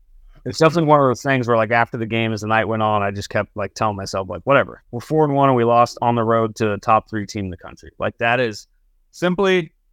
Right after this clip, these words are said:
simply put, that is where we're at. We are four and one. We lost to a top three team in the country on the road without our starting quarterback. If our quarterback comes back this week, all is great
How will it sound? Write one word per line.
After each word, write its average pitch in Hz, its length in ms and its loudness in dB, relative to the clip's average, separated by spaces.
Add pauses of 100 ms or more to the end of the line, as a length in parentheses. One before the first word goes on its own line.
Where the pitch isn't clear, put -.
simply 208 300 2
put, 170 340 4
that 131 240 2
is 127 100 -4
where 139 180 2
we're 131 180 -2
at. 50 220 -10
We 110 140 -10
are 98 180 -10
four 170 200 0
and 202 100 0
one. 120 300 -4 (1080)
We 95 140 -12
lost 123 400 0
to 190 100 0
a 190 60 -2
top 190 300 2
three 175 180 -2
team 156 300 -2
in 170 80 0
the 208 60 -4
country 160 340 -2
on 180 180 2
the 240 80 0
road 143 400 0
without 139 400 0
our 143 140 0
starting 135 340 -2
quarterback. 107 600 -4
If - 180 -8
our 110 120 -4
quarterback 185 540 -2
comes 165 240 -2
back 151 240 2
this 135 220 -4
week, 127 260 -2 (1120)
all 170 240 4
is 147 160 -2
great 104 600 -6